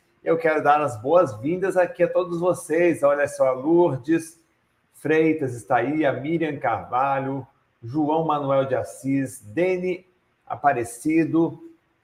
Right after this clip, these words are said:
quem mais tá aí? Yaski Godin, Va-, Vander Lira, é isso? Vander Líria, Margarida Lisboa, Lourdes Freitas. Como é que vocês estão, gente? Tudo bom?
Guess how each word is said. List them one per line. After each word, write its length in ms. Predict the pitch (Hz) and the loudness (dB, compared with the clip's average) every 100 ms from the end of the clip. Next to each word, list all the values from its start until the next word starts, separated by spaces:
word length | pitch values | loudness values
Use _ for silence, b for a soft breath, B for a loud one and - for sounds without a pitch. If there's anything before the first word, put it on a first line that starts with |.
| _ | _
quem 140 | 143 | -10
mais 260 | 139 135 113 | -4 -4 -4
tá 120 | 127 | -4
aí? 280 | 127 110 - _ _ _ _ _ _ _ _ | -4 -6 -12 _ _ _ _ _ _ _ _
Yaski 800 | 123 160 147 - - 175 170 165 | -2 -2 -2 -6 -10 -4 -2 -2
Godin, 920 | 139 139 117 139 175 185 185 180 165 | 0 0 0 -4 -2 -2 -2 -4 -4
Va-, 380 | 127 147 143 - | 0 0 0 -6
Vander 1120 | 117 123 165 170 165 156 139 120 160 160 113 110 110 113 - 113 - _ _ | -8 -4 -2 -2 -4 -6 -10 -6 -4 -4 -6 -12 -10 -10 -12 -18 -20 _ _
Lira, 460 | 110 131 185 165 117 | -12 -6 -2 0 0
é 80 | 143 | -2
isso? 260 | 175 - | -6 -12
Vander 320 | - 131 131 123 | -12 -4 -4 -2
Líria, 480 | 175 190 185 160 - - _ _ _ _ | -4 -2 -2 -2 -10 -20 _ _ _ _
Margarida 1000 | - 151 160 147 143 131 147 165 131 156 147 | -4 -2 0 2 2 4 4 0 2 0 0
Lisboa, 1120 | 131 113 101 135 160 165 156 156 - - - _ _ _ _ _ _ _ _ - | -2 -6 -6 -2 2 2 2 -2 -4 -10 -20 _ _ _ _ _ _ _ _ -4
Lourdes 460 | 151 160 131 117 - | 0 0 0 -8 -2
Freitas. 360 | 151 170 170 | 4 4 4
Como 160 | - 208 | 0 0
é 40 | |
que 80 | 180 | 2
vocês 240 | 170 170 | 2 2
estão, 340 | 156 151 135 113 | 0 6 6 6
gente? 340 | 117 107 - | -2 -4 -6
Tudo 200 | - 143 | -8 -8
bom? 520 | 131 160 208 214 170 | 0 2 2 -2 -10